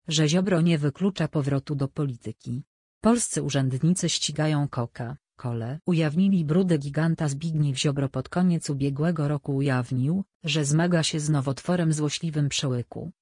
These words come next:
a ponadto ma przerzuty do węzłów chłonnych i żołądka. W lipcu w rozmowie z Interią zapewniał,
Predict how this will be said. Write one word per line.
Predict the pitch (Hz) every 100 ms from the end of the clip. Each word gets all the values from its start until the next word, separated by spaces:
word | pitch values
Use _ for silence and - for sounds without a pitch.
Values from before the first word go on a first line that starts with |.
| -
a | 151
ponadto | 147 135 139 - 165
ma | 160 143
przerzuty | - 143 156 - 147
do | 147
węzłów | 165 165 143 135 -
chłonnych | - 160 170 156 143 151
i |
żołądka. | 139 127 117 117 - - 117 143 -
W | 156
lipcu | 247 - 180
w | 151
rozmowie | 139 147 185 190 165
z | 147
Interią | 165 156 175 147 139
zapewniał, | 147 - 139 127 131 139 190